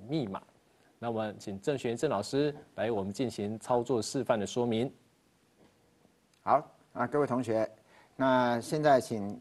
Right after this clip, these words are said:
Speaker 2: 同学看一下我们的，呃，这个荧幕的示范。这个我们现在是，使用的哈，是这个，这 Windows 的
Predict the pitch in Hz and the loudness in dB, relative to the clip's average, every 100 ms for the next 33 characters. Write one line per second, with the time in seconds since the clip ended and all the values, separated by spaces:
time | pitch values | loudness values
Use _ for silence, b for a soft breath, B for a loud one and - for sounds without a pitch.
0 | - 123 127 131 147 131 123 135 87 98 | -6 -2 0 0 0 0 4 2 2 -2
1 | 98 113 113 110 104 92 - 95 92 90 | -4 -2 2 4 4 0 -4 -2 0 0
2 | 87 - 113 104 95 92 90 95 117 131 | -4 -6 -6 -2 0 0 -2 -2 -4 -2
3 | 101 - 131 113 123 - _ _ _ _ | -2 -4 -4 0 -2 -4 _ _ _ _
4 | _ _ _ _ _ - 214 170 147 135 | _ _ _ _ _ 4 8 10 8 8
5 | 135 170 226 202 - - - - _ _ | 6 6 6 6 4 -4 -12 -16 _ _
6 | _ _ _ _ _ - - 220 233 - | _ _ _ _ _ -20 -2 2 2 0
7 | 165 - 139 175 214 139 101 104 98 90 | -8 -2 2 4 4 6 6 8 6 4
8 | 175 170 151 135 127 120 110 104 - 156 | 2 4 4 6 6 4 2 -4 -4 2
9 | 139 123 - 135 170 202 180 139 123 113 | 4 2 2 4 6 6 6 6 8 6